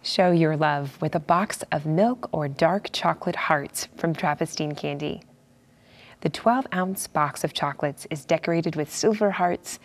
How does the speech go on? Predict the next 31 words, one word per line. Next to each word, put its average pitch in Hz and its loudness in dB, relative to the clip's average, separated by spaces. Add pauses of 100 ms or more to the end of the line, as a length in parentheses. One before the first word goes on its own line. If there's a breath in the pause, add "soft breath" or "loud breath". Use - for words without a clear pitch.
(200 loud breath)
with 160 2
a 165 2
hand-tied 165 -2
grosgrain 147 -6
ribbon. 151 -8 (720 loud breath)
It - 0
opens 156 2
to 147 -2
two 240 2
full 214 2
layers 160 -2
of - -6
milk 170 0 (320 loud breath)
or 139 -4
dark 165 -2
Belgian 160 0
chocolate 147 -4
hearts, 143 -4 (340 loud breath)
a 151 0
total 151 0
of - 0
forty-eight 156 -2
pieces. - -8 (720 loud breath)
This - 2
seasonal 226 4
item 165 0
is 151 -2
available 147 0
October 208 -2
through 156 -4
March. 143 -6